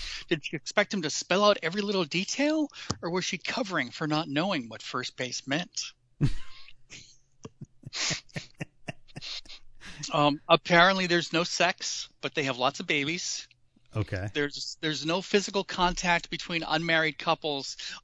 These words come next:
Speaker 1: unless it's God will and it happens through a tornado or a house fire or a buggy accident. <laughs> There's no nakedness, but there's layer upon layer of clothing being removed.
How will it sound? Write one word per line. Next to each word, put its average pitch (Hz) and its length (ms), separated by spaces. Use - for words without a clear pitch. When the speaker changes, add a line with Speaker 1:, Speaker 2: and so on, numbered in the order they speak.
Speaker 1:
unless 165 360
it's 160 160
God 160 400
will 143 380
and 135 120
it 143 120
happens 156 340
through 151 220
a - 20
tornado 143 560
or 147 240
a 160 80
house 147 240
fire 139 360
or 151 180
a 135 60
buggy 151 460
accident. - 640
<laughs> - 120
There's 165 240
no 170 180
nakedness, 190 880
but 170 140
there's 135 220
layer 170 320
upon 175 340
layer 156 300
of 143 120
clothing 151 420
being 131 260
removed. 131 760